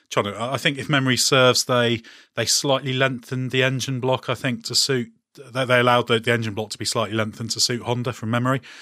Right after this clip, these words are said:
That made a difference. So just actually making it more give and take rather than kind of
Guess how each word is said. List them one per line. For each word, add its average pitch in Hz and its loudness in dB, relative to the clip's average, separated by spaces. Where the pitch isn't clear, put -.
That 117 -4
made 113 4
a 107 2
difference. 120 -2
So 131 4
just 147 0
actually 127 0
making 120 2
it 110 -2
more 120 4
give 113 0
and 104 -6
take 107 0
rather 104 -2
than 98 -4
kind 110 2
of 101 0